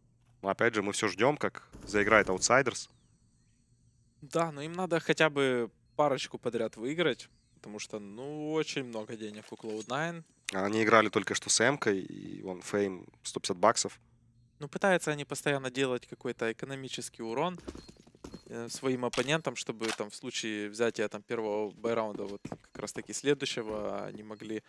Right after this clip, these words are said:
Speaker 2: перевести игру немножко больше в свою сторону,
Speaker 1: Да, он
Speaker 2: отправить
Speaker 1: две
Speaker 2: там
Speaker 1: стороны
Speaker 2: форсбай.
Speaker 1: работает. Если еще этот девайс дает минус, там можно и раунд этот поиграть, да, там подобрать второй девайс себе потом
Speaker 2: Да,
Speaker 1: как-то.
Speaker 2: ну а можно никого не убить, и как бы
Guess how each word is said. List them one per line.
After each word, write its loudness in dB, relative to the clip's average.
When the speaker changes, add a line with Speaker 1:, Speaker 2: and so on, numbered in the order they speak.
Speaker 2:
перевести -2
игру -6
немножко -6
больше -4
в -12
свою 2
сторону, 4
Speaker 1:
Да, 10
он 8
Speaker 2:
отправить 2
Speaker 1:
две 4
Speaker 2:
там 12
Speaker 1:
стороны 6
Speaker 2:
форсбай. 6
Speaker 1:
работает. 4
Если 0
еще 4
этот 0
девайс 8
дает 4
минус, 6
там 4
можно 4
и 8
раунд 12
этот 2
поиграть, 10
да, 6
там -2
подобрать 6
второй 4
девайс 6
себе 4
потом -4
Speaker 2:
Да, 2
Speaker 1:
как-то. -8
Speaker 2:
ну 0
а 2
можно 2
никого 4
не 4
убить, 6
и 6
как 6
бы 6